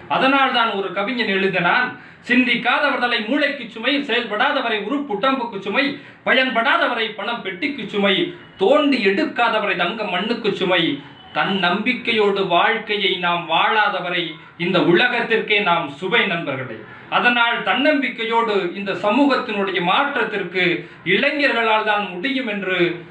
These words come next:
அப்துல் கலாம் அவர்களை நினைத்ததனால் தான் கனவு காணுங்கள் என்று இளைஞர்களை சொன்னார்கள். மாற்றம் என்பது மானிட தத்துவம், மாறும் உலகில் மகத்துவம் அதுவே.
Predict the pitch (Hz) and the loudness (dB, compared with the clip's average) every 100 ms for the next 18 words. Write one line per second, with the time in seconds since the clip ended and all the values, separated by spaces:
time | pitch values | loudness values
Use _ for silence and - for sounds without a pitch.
0 | - 165 190 311 285 233 220 202 202 196 | -4 -2 2 2 2 2 2 0 -2 -4
1 | 190 175 170 247 247 220 202 185 175 208 | -2 -2 0 -2 0 -2 2 2 2 2
2 | 269 - - - - 240 269 285 240 220 | 2 0 -8 -20 -4 0 0 0 2 2
3 | 208 196 190 180 170 175 156 151 156 214 | 2 -4 -4 -6 -2 0 0 -2 0 2
4 | 254 220 180 175 143 156 165 165 156 147 | 2 2 0 0 -2 -4 0 0 2 0
5 | 135 - - - 196 - 233 220 220 254 | -2 -8 -10 -2 0 0 0 0 2 2
6 | 262 226 254 269 269 262 277 277 285 320 | 0 2 2 2 0 0 -2 -4 -2 -2
7 | 240 262 311 240 226 202 202 190 190 277 | 2 2 2 0 -2 0 -2 -2 0 0
8 | 269 208 196 175 175 165 139 | -2 -6 -4 -2 0 0 0